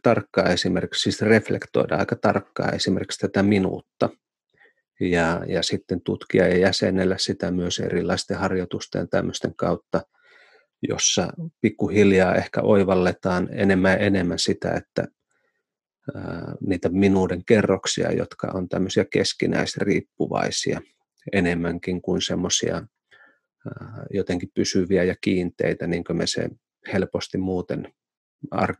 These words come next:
arjessa ajatellaan. Ja jotenkin tämmöisen niin kuin oivallusten kautta, mitä tähän liittyy, niin nähdään myös, että, että myötätunto kasvaa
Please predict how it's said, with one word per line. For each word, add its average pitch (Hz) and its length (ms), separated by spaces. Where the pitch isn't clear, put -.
arjessa 90 480
ajatellaan. - 720
Ja 87 420
jotenkin 95 440
tämmöisen 101 460
niin 92 120
kuin - 180
oivallusten 95 720
kautta, 92 380
mitä 90 340
tähän 95 360
liittyy, 85 480
niin 82 340
nähdään 95 420
myös, 98 280
että, - 360
että - 400
myötätunto 98 1000
kasvaa - 600